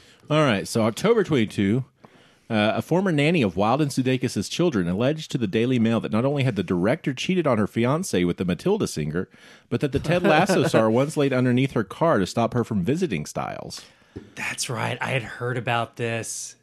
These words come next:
Speaker 3: Yeah,
Speaker 1: The
Speaker 3: the car
Speaker 1: caregiver
Speaker 3: thing.
Speaker 1: also claimed that Sudeikis was devastated when Wilde made her special salad dressing for the performer.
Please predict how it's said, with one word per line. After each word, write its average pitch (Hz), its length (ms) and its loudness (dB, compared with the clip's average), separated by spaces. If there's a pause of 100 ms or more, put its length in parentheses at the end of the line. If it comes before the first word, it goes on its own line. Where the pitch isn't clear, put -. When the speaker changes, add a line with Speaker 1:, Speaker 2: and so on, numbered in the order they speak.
(120)
Speaker 3:
Yeah, 131 460 2
Speaker 1:
The 117 80 2
Speaker 3:
the 160 180 2
car 139 220 4
Speaker 1:
caregiver 131 100 4
Speaker 3:
thing. 143 220 4
Speaker 1:
also 170 360 2
claimed 143 360 2
that 120 80 0
Sudeikis 123 400 0
was 101 100 -4
devastated 139 540 0
when 104 160 2
Wilde 101 220 2
made 113 180 2
her 95 100 2
special - 720 -2
salad 131 420 0
dressing 92 320 0
for 104 140 -4
the 101 100 0
performer. - 560 -4